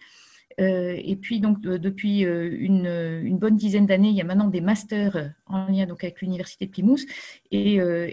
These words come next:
et les, les personnes, pas mal de personnes auxquelles, auxquelles je parlais du projet de campus me disaient que je devrais aller voir parce que, euh, ce qu'on voulait faire ressemblait pas mal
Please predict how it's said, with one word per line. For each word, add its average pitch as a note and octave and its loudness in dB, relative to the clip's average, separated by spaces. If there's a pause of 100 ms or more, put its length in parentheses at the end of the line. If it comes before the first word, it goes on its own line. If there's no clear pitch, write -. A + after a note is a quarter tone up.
(100)
et F#3 0
les, F3 -4
les F#3 -2
personnes, G#3 2
pas G#3 0
mal A3 2
de A3 -2
personnes G3+ 0
auxquelles, - -6
auxquelles G3 -4
je F#3+ -6
parlais G3 0
du F3 -6
projet G3 0
de G3+ -4
campus C4+ -2
me F#3 -2
disaient G3+ -2
que D#3+ -6
je - -18
devrais F#3 0
aller G3 4
voir A3+ -2
parce F#3 -6
que, A#3 -4
euh, E3 -4
ce D#3+ -18
qu'on F#3+ -2
voulait G3 2
faire A#3 -4
ressemblait F#3+ -2
pas G3 -2
mal B3 4